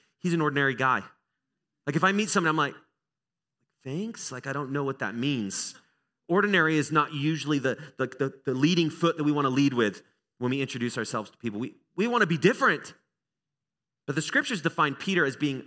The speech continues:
ordinary and uneducated. Now, why would that be significant when we're talking, significant when we're talking about identity? It's because so much of the time we try to place our own value in our achievements,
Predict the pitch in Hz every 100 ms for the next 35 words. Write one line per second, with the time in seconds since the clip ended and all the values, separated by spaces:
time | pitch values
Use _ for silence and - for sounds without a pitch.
0 | - 170 180 147 123 120 123 139 135 139
1 | 120 - 113 123 131 143 180 170 151 139
2 | - 113 127 - - 104 90 98 98 -
3 | 104 110 92 - 107 110 - 113 95 92
4 | 101 85 92 92 92 76 65 _ _ _
5 | _ _ _ _ _ _ - 131 151 151
6 | 165 - 185 202 - 143 - 151 123 117
7 | 160 143 - - 139 123 107 120 - 120
8 | 117 139 139 104 113 117 127 120 95 92
9 | 120 110 110 107 - - 139 110 92 -
10 | - -